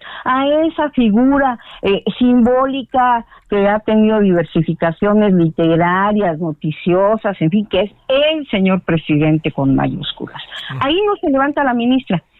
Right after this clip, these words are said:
Speaker 1: ¿Cuándo se levanta la ministra? Cuando se rinden honores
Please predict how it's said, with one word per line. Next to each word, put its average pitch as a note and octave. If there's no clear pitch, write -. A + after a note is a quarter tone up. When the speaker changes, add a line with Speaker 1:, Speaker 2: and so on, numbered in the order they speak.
Speaker 1:
¿Cuándo A4+
se F#4+
levanta C#4
la C#4+
ministra? C#4+
Cuando D4+
se C#4
rinden F#4
honores B3+